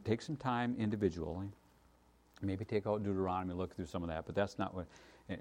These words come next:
th-, that would be good. But I want you to take some time individually, or, or take some time as a family, or take some time as a couple to pray. That's number one.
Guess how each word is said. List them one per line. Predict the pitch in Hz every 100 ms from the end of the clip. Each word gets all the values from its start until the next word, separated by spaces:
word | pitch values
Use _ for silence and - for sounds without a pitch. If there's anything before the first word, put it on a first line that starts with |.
| 85
th-, | 104 101
that | 120
would | 120
be | 101
good. | 80 78 78
But | 87 -
I |
want | 110 135 165
you |
to | 117
take | - 139 135
some | - 120
time | - 107 98 82 73
individually, | 90 92 87 80 76
or, | 90 107 -
or | 104
take | 147 160
some | 165
time | - 139 127
as | 104
a |
family, | - 107 104 92
or | 82
take | - 156
some | - 143
time | 123 120 110
as | 92
a | 87
couple | - 92 - 78 - - - - - - - - _ -
to | -
pray. | - 123 123 131 139 143 - - _ - - _ - _ _ _ _ _ - - _ _ - -
That's | -
number | 92 87
one. | 82 78 76